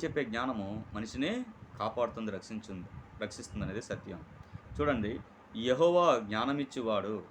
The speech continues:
తెలివి వివేచన ఆయన నోటి నుండి వచ్చును. దేవుడే జ్ఞానం ఇచ్చేవాడు, తెలివి వివేచన అనేది కూడా ఆయన నోటి నుండే వస్తుంది. కనుక దేవుని దగ్గరగా మనం ఎక్కువగా ప్రేమించి ఆయన సన్నిధిలో ఉండడం బట్టి మనకి వివేచన అంటే ఏంటో తెలుస్తుంది, జ్ఞానం అంటే తెలుస్తుంది.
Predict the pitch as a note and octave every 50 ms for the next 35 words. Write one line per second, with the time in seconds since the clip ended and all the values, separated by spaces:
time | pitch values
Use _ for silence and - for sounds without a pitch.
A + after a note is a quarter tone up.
0 | - - - - - - - - - C3 C3+ D3+ D#3 E3+ E3+ D#3+ C3 A2+ A#2 B2+
1 | C3 C#3 C3 C3 A#2+ A2+ G#2 G#2 A2 A2 A2+ A2+ G#2+ G#2 G2 F2+ - - - F2
2 | E2 - - - - - G2+ A2+ B2 C3 C3 D3+ D#3+ D#3 C3 A2 A2 A2+ A2+ A2
3 | A2 - G#2+ G2+ F#2+ F2 E2 - - - - A2+ B2 B2+ C3 C#3 B2 G#2+ G2 G2
4 | B2 C3+ C3 B2+ C3+ A#2+ A2+ A2 A2 - A#2 A2+ G#2+ G2 F#2+ F#2+ G2 F#2+ - G#2+
5 | G2+ G2 A2 C#3 C3 G#2 - - - F#2+ F2 F#2+ - - - - - - - A#2
6 | C3 C#3+ B2 G#2 G#2+ A#2 B2+ C3 B2+ B2 A#2 G#2+ G#2+ G#2 F#2+ F2+ - - - -
7 | - - - G#2+ A2 C3+ C#3 - F3 D#3 D3+ C#3 B2+ G2+ F2+ - - G2 G2+ G#2
8 | A2+ A#2 A#2 A2 B2 B2 G#2 G2+ F#2 - A2 G#2 G#2+ G#2+ A2 G#2+ G2+ F#2+ A2 C3+
9 | C#3 C#3 B2+ G#2+ F#2+ - - F#2 F2 E2 - - - - - - - G2+ G2+ G#2+
10 | G2 G2+ F#2 F#2 G#2+ B2 B2+ - A#2 A2+ G#2+ G#2+ G2 F#2+ F2+ F#2+ F#2+ F#2 - -
11 | G2 F#2 F2 F2 F2 E2 - - - - - - - F#2+ F#2 F#2 G#2 A#2 A2+ A2+
12 | G#2+ G#2+ - - F#2 F#2 F2+ - - F2+ F2+ F2+ F2 E2+